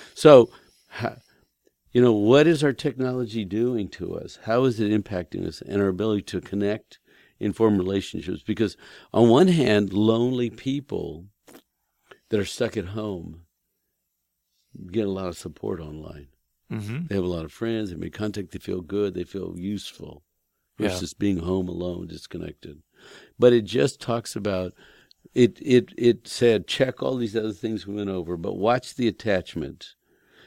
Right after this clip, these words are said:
Speaker 1: And then they also said, "See if there's an addiction."
Speaker 2: Mm-hmm.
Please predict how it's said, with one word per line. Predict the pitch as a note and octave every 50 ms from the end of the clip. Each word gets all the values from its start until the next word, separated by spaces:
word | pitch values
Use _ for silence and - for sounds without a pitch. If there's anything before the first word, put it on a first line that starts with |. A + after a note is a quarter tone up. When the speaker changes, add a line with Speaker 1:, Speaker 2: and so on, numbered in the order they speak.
| _ _ -
Speaker 1:
And | A2 A2+ A2
then | A2+ A2+ A2+
they | A#2 A2+
also | A2 A2 A2 - - A#2+ G#2+
said, | - - A2 G2+ F#2
"See | - - - A#2 A2+
if | G#2+ F2+
there's | G2+ G#2 G2 E2+ G2+
an | G2 F#2
addiction." | F2 D#2+ D2+ F#2+ A#2+ A#2 G#2 - - - - E2 D#2+ D2+ - _ _ _ _ _ _ _ -
Speaker 2:
Mm-hmm. | A2+ A2+ G2 F#2+ G2 G2